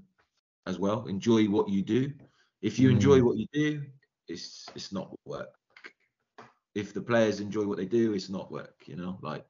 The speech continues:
Speaker 1: those are the
Speaker 2: Mm.
Speaker 1: things. Um, yeah, that would probably be the main thing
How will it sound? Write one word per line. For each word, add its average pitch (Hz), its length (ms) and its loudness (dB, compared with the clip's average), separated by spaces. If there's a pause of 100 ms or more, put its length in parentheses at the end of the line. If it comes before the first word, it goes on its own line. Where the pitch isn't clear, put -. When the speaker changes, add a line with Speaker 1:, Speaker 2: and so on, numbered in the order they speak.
Speaker 1:
those 95 180 -2
are 117 40 2
the 117 60 4
Speaker 2:
Mm. - 20 4
Speaker 1:
things. 98 340 0 (1300)
Um, 82 380 -10 (1040)
yeah, 98 180 2
that 113 100 2
would 92 120 -4
probably 110 220 0
be 98 140 0
the 87 100 -4
main 87 240 -6
thing 76 320 -12